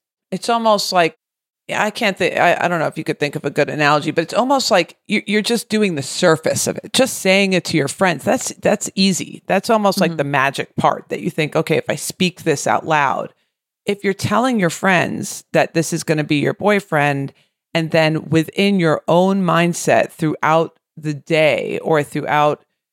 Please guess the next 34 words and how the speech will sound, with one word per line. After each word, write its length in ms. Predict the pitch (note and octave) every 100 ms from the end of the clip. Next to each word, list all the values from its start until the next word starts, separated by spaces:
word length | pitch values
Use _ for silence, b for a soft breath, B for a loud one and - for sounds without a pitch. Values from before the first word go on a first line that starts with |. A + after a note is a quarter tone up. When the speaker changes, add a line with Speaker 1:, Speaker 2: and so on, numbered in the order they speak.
| _
Speaker 1:
you 100 | -
know, 420 | D#3+ D3 C3+ B2+ - -
the, 260 | D#3 D3 - _ -
the 80 | D#3+
weeks 420 | D3 F3 E3 -
and 120 | D3
the 40 | C#3+
moments 420 | D#3 D#3+ D3+ C#3+
of 140 | C#3
your 100 | C#3+
life 380 | D3+ G3 F3+ D#3+
when 160 | D3+ C#3
you're 100 | C#3
getting 420 | C#3 C#3+ D3 E3+
anxious 680 | G#3+ A#3+ G#3 D#3+ C#3+ C#3 -
and, 180 | C3 -
or 140 | D#3
you're 120 | D3+ D3
getting 340 | D3 C#3+ E3
worked 360 | D#3+ F3+ - B3
up 320 | A#3 F3 -
or 220 | D3+ C#3+
whatever, 440 | D3 F3 G#3 G#3 E3+
I 100 | D#3+
think 260 | - G#3+
it 160 | F#3 -
could 160 | - E3
help 360 | - F#3 F#3+ _ _
prevent 340 | F3+ E3 F3 -
you 140 | E3+
from 240 | D#3+ D#3 D3
doing, 340 | D#3 C#3+ C3+
like, 260 | C3+ C3 C3
a 280 | B2 A#2+